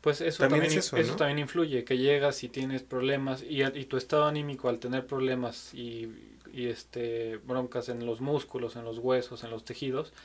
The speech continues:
Speaker 1: pues hace que estés mal, que te duela todo el tiempo algo, y de esta manera no vas a poder trabajar para, que es lo, para lo que se paga las nóminas a las personas, para,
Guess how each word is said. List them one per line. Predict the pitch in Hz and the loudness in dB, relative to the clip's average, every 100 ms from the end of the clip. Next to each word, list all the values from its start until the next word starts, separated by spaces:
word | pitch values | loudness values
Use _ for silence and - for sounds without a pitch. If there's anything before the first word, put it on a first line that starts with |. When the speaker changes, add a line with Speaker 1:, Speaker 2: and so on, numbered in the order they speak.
| - - | -20 -14
Speaker 1:
pues | - 135 | -8 -2
hace | 156 156 | 0 0
que | 156 | -2
estés | 131 - 131 | -2 0 -2
mal, | 139 135 131 | 0 2 2
que | 127 - | 0 -4
te | 135 | -2
duela | 131 131 127 | 0 0 0
todo | 127 | 0
el | 123 | -2
tiempo | 123 117 127 | -2 -2 0
algo, | 127 120 120 - - - - | 2 0 -6 -12 -20 -20 -2
y | |
de | 139 | 2
esta | 139 151 | 4 4
manera | 143 139 139 | 2 2 2
no | 147 131 | 2 2
vas | 127 | 2
a | 123 | 0
poder | - 120 113 | 2 2 4
trabajar | 123 117 - 127 127 - - _ | 2 2 2 -2 -2 -12 -20 _
para, | 123 117 113 | 4 4 2
que | - - | -2 -2
es | 135 | 0
lo, | 135 131 | 0 0
para | 120 117 | 0 0
lo | 117 113 | -2 -4
que | - | -4
se | 120 | -4
paga | - 135 127 | 2 2 4
las | 120 117 | 0 -2
nóminas | 123 120 117 117 | -4 -4 -6 -6
a | |
las | 113 113 | -6 -6
personas, | - 120 160 127 - | -8 -4 -4 -6 -16
para, | - 123 117 | -4 -2 0